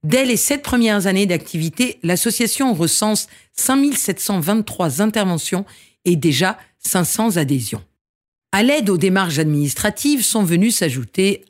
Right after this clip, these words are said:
avec le temps, l'accompagnement sur du microcrédit, de la médiation, un soutien solidaire face à la solitude et au désarroi, ainsi que de nombreux services solidaires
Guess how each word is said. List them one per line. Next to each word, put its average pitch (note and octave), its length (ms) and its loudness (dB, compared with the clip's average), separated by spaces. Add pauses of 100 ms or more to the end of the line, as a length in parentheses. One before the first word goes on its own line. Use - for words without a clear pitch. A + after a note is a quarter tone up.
avec F3+ 340 0
le D3 100 -2
temps, F3+ 280 -2
l'accompagnement F3+ 640 0
sur F3+ 200 -2
du E3+ 160 -2
microcrédit, F3+ 880 0 (360)
de D#3+ 120 0
la F3 100 2
médiation, G#3 580 0 (300)
un D#3 120 0
soutien F3+ 520 0
solidaire F#3 560 0
face - 280 -4
à D#3+ 40 0
la D3+ 100 0
solitude E3 560 -2
et D3 80 4
au C#3+ 60 0
désarroi, D#3 560 0 (380)
ainsi F#3+ 300 0
que - 160 -2
de D#3+ 180 2
nombreux E3+ 440 2
services F3 500 -2
solidaires F3+ 500 0